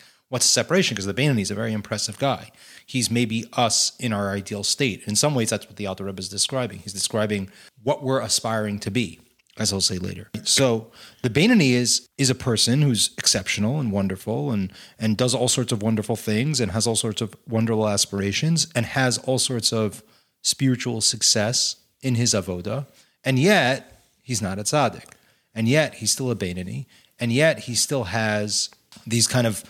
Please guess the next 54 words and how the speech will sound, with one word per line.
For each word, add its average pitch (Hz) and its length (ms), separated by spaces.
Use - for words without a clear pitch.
measures 120 680
of 104 680
attraction 113 800
towards 117 840
that 117 280
which 113 180
is 101 500
negative 127 480
or 113 60
that 117 200
which 113 180
is 104 160
not 101 280
holy. 98 420
Right? 110 260
So 127 140
part 156 340
of 123 120
that 120 200
journey 156 380
means 120 380
this 110 140
kind 104 180
of 95 160
up 110 140
and 104 100
down 95 200
process. 92 460
So 123 100
there's 120 140
a, 135 40
there's 123 240
a 120 60
piece 185 240
of 143 40
this 110 160
where 110 60
we 101 80
have 113 120
to, 104 60
like, 98 120
kind 95 160
of 92 100
come 101 340
to 113 100
terms, 117 400
like, 101 120
in 92 120
psychological 101 560
terms, 92 320
like, 101 100
we 110 80
have 104 140
to 98 120